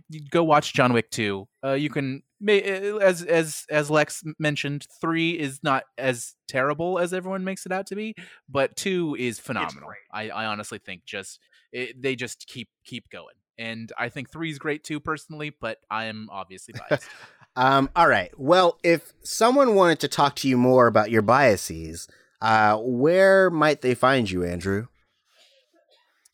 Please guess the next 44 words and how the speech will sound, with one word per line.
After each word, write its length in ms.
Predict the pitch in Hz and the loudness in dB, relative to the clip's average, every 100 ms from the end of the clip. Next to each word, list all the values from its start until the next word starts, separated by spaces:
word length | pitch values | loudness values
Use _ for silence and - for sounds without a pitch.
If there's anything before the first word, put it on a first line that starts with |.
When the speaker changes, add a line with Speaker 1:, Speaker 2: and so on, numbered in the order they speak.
| _ - | _ -6
Speaker 1:
Uh, 140 | 208 202 | 0 0
if 120 | - | 0
you 80 | 262 | 2
wanted 160 | 247 | 4
to 60 | 196 | 2
find 420 | - 151 185 160 | 2 4 4 4
me 120 | 123 | 4
someplace, 720 | 95 - 98 95 87 92 113 175 | 2 0 -2 -2 -2 -2 -2 0
you 60 | |
could 140 | 143 - | 0 2
check 220 | 117 - | 2 2
me 120 | 107 | 2
out 100 | 101 | 4
on, 340 | 95 95 95 | 4 4 0
uh, 180 | 90 98 160 | 0 -2 0
Instagram 680 | 165 - 117 104 104 117 | 0 0 0 2 2 2
at 140 | 104 - | 2 -2
the 300 | 107 143 170 | -4 0 2
Andrew 240 | 160 165 165 | 2 2 2
Mena 360 | 180 131 160 | 4 4 2
or 300 | 123 135 151 | 2 0 0
at, 380 | 143 151 156 - | 0 -4 -6 -8
uh, 240 | 143 143 143 | -4 -2 -4
Twitter 500 | - 185 98 101 117 | -6 -4 -2 -4 -6
at 400 | - 98 101 - - | -6 -4 -4 -6 -16
Andrew 340 | 85 85 87 127 | -16 -14 -10 -8
Mena. 340 | 233 320 85 - - - | -6 -6 -8 -12 -20 -6
Or 100 | 202 | -2
if 80 | 202 | 0
you 80 | 180 | 0
wanted 140 | 185 | -2
to 60 | 165 | 0
check 180 | 190 180 | 0 0
out 140 | 165 | 0
some 140 | - 170 | 0 0
of 40 | |
the 100 | 139 - | 0 0
art 260 | 143 - - | 0 0 -4
I 120 | 139 | -2
make, 340 | 135 175 - | -2 -4 -6
you 60 | 135 | -8
could 140 | 127 | -8
check 240 | - 127 127 | -6 -6 0
out 320 | 117 120 - | 0 0 -4